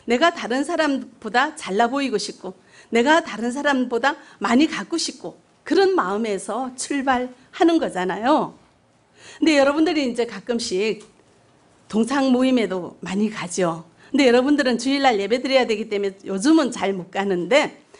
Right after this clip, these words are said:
동창 모임에 갔다 오면 어때? 기분이 참 좋습니까? 뒤로는 한편으로는 조금 허전합니까? 허전한 게 있어요. 왜 그런가 하면은 이 동창 모임은요, 세상 사람들의 모임이에요.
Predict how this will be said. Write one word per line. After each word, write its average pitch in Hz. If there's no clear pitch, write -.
동창 240
모임에 339
갔다 240
오면 226
어때? 196
기분이 262
참 381
좋습니까? 262
뒤로는 302
한편으로는 285
조금 262
허전합니까? 240
허전한 285
게 170
있어요. 170
왜 202
그런가 277
하면은 190
이 302
동창 269
모임은요, 247
세상 330
사람들의 214
모임이에요. 196